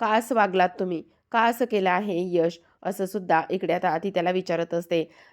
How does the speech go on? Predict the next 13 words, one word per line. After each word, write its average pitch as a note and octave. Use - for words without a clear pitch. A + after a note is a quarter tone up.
त्यावर F3
यश F#3
म्हणत F3+
असतो, F#3
म्हणजे G3+
युग F#3
म्हणत F#3+
असतो, F#3
"हे G3
बघा, E3+
आता -
आपल्या F#3
घरामध्ये F#3